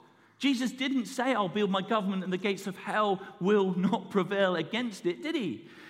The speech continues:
He said, "I'll build my church and the gates of hell will not prevail against it."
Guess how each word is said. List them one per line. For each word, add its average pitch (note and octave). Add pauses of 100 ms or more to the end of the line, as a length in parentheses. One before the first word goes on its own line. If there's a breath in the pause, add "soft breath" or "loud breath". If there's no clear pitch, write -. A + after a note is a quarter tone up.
He B3+
said, B3+
"I'll B3
build C4
my B3+
church C4
and F#3+
the F#3
gates F#3+
of F3+
hell F3+
will D#3
not D#3+
prevail D3
against C3+
it." A#2